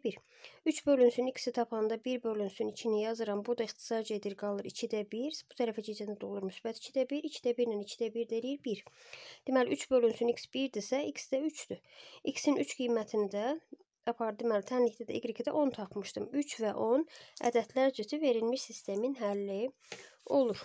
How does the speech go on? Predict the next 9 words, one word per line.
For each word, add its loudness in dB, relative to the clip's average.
Bir -2
dənə 0
qaldı -4
burada -10
üçüncü. 0
Üçüncünü 4
də -2
izah -4
eləyək. -2